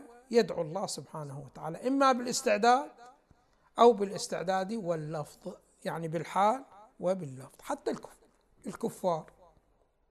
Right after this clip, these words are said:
واضح شلون؟ والعبادة التكوينية تصدر من الكافر، وهذا شنو؟ هذا التوجه لله سبحانه، إلى الله سبحانه وتعالى بالاستعداد، وسؤال الله سبحانه وتعالى عن الاستعداد هو ماذا؟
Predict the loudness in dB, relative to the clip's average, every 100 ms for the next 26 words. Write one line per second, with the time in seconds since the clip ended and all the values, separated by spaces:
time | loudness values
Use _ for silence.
0 | _ _ _ -4 -4 -6 -8 -8 -8 _
1 | _ _ -8 -6 0 2 2 0 -4 -4
2 | -4 -4 -4 0 0 0 -2 0 -2 0
3 | 0 0 -4 -12 -18 _ _ 0 6 6
4 | 6 0 0 2 2 0 4 6 6 6
5 | 4 6 4 2 2 -4 -8 -10 -4 0
6 | 0 0 -2 0 0 0 -2 -10 -10 -8
7 | -8 -8 -8 -8 -10 -16 _ _ -2 -2
8 | -2 0 2 4 2 2 -2 4 10 10
9 | 10 6 4 2 -4 -4 0 0 0 0
10 | -2 -6 -8 -8 -6 -4 -4 -6 _ _
11 | _ _ 0 2 4 4 2 -2 -4